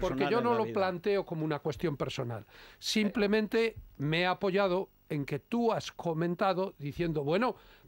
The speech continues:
Speaker 2: pues lo importante es que es, la lucha continúe". Eso
Speaker 1: Por
Speaker 2: es lo
Speaker 1: supuesto,
Speaker 2: que tú
Speaker 1: la
Speaker 2: has
Speaker 1: lucha
Speaker 2: dicho.
Speaker 1: contra el
Speaker 2: Hombre,
Speaker 1: separatismo,
Speaker 2: bien,
Speaker 1: naturalmente.
Speaker 2: pues yo prefiero que la lucha continúe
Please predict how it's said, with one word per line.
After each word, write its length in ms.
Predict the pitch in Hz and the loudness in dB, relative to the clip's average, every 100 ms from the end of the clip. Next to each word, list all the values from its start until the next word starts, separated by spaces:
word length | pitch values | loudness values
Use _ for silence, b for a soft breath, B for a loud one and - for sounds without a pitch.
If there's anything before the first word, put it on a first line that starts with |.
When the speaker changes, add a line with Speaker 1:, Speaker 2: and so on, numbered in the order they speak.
| - | -6
Speaker 2:
pues 200 | 151 - | -6 -2
lo 140 | 151 | 0
importante 580 | 151 147 151 143 180 180 | 0 -2 -2 0 -2 -2
es 120 | 220 | -4
que 100 | - | -2
es, 160 | 220 - | -4 -4
la 260 | 202 175 170 | -2 0 2
lucha 460 | 208 262 - 254 | 0 0 -2 -2
continúe". 600 | - 196 170 151 147 107 - B B | -2 -2 0 0 0 0 -6 B B
Eso 400 | 196 - 226 226 | 0 2 0 0
Speaker 1:
Por 100 | 190 | -2
Speaker 2:
es 80 | 190 | 0
lo 80 | 220 | 0
Speaker 1:
supuesto, 80 | 185 | 0
Speaker 2:
que 80 | 190 | 0
tú 100 | 185 | 0
Speaker 1:
la 80 | |
Speaker 2:
has 60 | 160 | 0
Speaker 1:
lucha 280 | 151 - 202 | 0 0 -2
Speaker 2:
dicho. 60 | - | -2
Speaker 1:
contra 340 | 170 139 139 | -4 -2 0
el 60 | 170 | 0
Speaker 2:
Hombre, 160 | 170 208 | 2 2
Speaker 1:
separatismo, 540 | 135 131 139 196 170 | 0 -4 -4 -4 -4
Speaker 2:
bien, 80 | 123 | -6
Speaker 1:
naturalmente. 720 | 113 - 117 151 170 185 156 120 | -8 -6 -2 0 0 0 -6 -6
Speaker 2:
pues 160 | 139 | -4
yo 160 | 143 147 | -2 0
prefiero 480 | 165 151 165 170 170 | -2 0 0 0 -2
que 140 | 175 | 0
la 140 | 160 | 0
lucha 340 | 151 180 - 147 | 2 0 -2 -6
continúe 680 | - 147 131 139 160 180 139 | -2 -4 -2 0 2 2 0